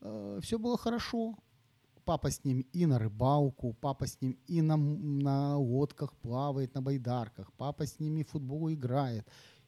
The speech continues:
И я, честно, завидовал ему, потому что мне не хватало вот этого. И вот я смотрю, сегодня вы стараетесь помочь людям вложить эту новую традицию, формировать общество,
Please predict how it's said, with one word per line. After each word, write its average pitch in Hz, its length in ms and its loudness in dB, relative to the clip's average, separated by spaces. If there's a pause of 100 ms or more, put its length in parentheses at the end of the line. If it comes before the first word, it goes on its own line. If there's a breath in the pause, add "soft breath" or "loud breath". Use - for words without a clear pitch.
(320 loud breath)
И 120 80 -8
я, 127 580 0
честно, 151 420 -6
завидовал 151 600 -4
ему, - 240 -12 (220)
потому 117 220 -6
что - 280 -4 (100)
мне 143 320 6
не 120 100 0
хватало 90 460 -6
вот - 240 -8
этого. - 240 -12 (460 loud breath)
И 135 40 2
вот 156 160 2
я 185 100 2
смотрю, 180 360 0
сегодня 196 460 -2
вы 156 100 0
стараетесь 180 480 -4
помочь 151 500 -4
людям 156 420 -2
вложить 120 320 -4
эту 139 120 -6
новую 147 280 -2
традицию, 135 520 -4
формировать 127 720 -6
общество, - 560 -6